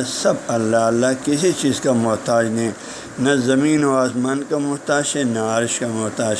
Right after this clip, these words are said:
ہے، سب کا رب اللہ ہی ہے۔ قرآن پاک میں اس بات کو کثرت سے ذکر کیا۔ ایک اور معنی جو یہاں علماء نے، یعنی ایک تو ایک معنوی معنی ہو گیا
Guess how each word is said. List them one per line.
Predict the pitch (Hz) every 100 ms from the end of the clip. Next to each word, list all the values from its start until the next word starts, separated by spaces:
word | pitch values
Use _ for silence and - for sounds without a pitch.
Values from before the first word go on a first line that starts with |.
| -
ہے، | - - - - -
سب | - 139 131 -
کا | 127 117
رب | 107 123 143 - - 131 123
اللہ | 113 113 120 110
ہی | 123 123
ہے۔ | 151 -
قرآن | 120 117 104
پاک | 127
میں | 127 139
اس | 110
بات | 110 117
کو | - 131
کثرت | - 127 120 113 -
سے | 117
ذکر | 104 95 92 80
کیا۔ | 113 - - - - - - - -
ایک | 160 156 156
اور | 170
معنی | 175 160 151 160
جو | 151 160
یہاں | 151 214 208 165 151
علماء | 143 139 139
نے، | 156 151 151 - -
یعنی | 151 135 143
ایک | 147 143
تو | 151
ایک | 147 143 143
معنوی | 135 135 131 139 151 143 120 104 -
معنی | - 120 123 143
ہو | 135 127
گیا | 120 131